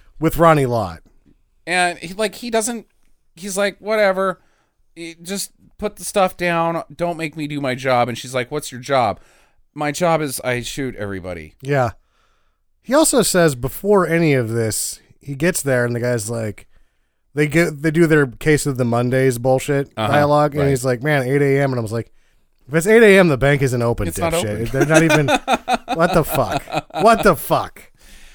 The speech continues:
Speaker 2: So his casual approach to this hostage situation, 'cause they've got all the bank tellers out there with shotguns to their fucking throats.
Speaker 1: Yeah.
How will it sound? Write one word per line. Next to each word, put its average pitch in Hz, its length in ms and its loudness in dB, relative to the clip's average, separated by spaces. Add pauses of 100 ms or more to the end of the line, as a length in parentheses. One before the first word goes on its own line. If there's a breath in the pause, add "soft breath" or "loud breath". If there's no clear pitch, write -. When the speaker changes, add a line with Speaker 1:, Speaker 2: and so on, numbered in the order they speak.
(220 soft breath)
Speaker 2:
So 302 220 -2
his 311 300 0
casual 208 1040 2 (1080)
approach 233 600 4
to 196 120 -2
this 180 260 0
hostage 220 640 -2
situation, 143 720 -2
'cause 202 160 -4
they've 262 180 2
got 254 220 4
all 247 160 6
the 285 100 -2
bank 208 260 0
tellers 95 520 -8
out 127 240 -2
there 117 280 -2
with 127 160 -10
shotguns 262 760 -2
to 139 100 0
their 120 120 -2
fucking 120 400 -6
throats. 90 420 -6
Speaker 1:
Yeah. 117 240 -2